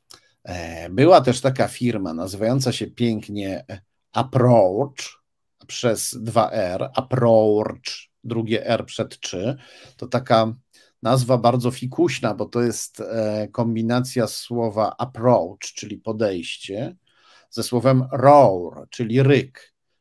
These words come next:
Czyli tutaj jakby chodzi o takie, e, e, ryczące podejście, lwie podejście, no bo roar to jest ryk, który, e, jest, te-, to słowo się często stos-,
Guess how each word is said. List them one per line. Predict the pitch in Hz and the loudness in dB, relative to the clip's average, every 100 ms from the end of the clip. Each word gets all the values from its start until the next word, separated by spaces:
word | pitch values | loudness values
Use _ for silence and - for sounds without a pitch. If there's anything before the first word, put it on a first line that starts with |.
| _ | _
Czyli | - 113 | -10 -10
tutaj | 123 127 120 95 | -2 0 0 -2
jakby | 117 113 | -6 -4
chodzi | 131 131 127 | -2 0 0
o | 123 | -2
takie, | 120 123 123 120 - | -4 -2 -2 -2 -4
e, | 117 107 - | -6 -6 -6
e, | 117 113 107 127 | -8 -6 -6 0
ryczące | 123 131 147 160 131 104 | 0 2 2 0 -2 -8
podejście, | - 92 95 82 - - 87 | -12 -10 -8 -10 -12 -12 -6
lwie | 110 127 120 151 147 95 | 0 0 2 2 2 0
podejście, | - 90 82 64 - 87 | -8 -12 -12 -12 -14 -16
no | 95 98 | -14 -10
bo | 104 104 | -6 -2
roar | 117 127 131 135 131 _ _ | 4 4 4 2 -6 _ _
to | - | -12
jest | 107 123 | -8 -4
ryk, | 113 127 131 - _ _ _ _ | 0 0 -2 -10 _ _ _ _
który, | _ 117 117 113 113 90 | _ -6 -2 -2 -4 -8
e, | 110 104 | -8 -6
jest, | 107 101 - - | -6 -8 -12 -14
te-, | - 110 | -12 -8
to | 117 | -8
słowo | - 117 113 | -6 -6 -6
się | 110 - | -6 -8
często | 117 113 110 | -8 -8 -10
stos-, | - 110 - - | -12 -12 -14 -18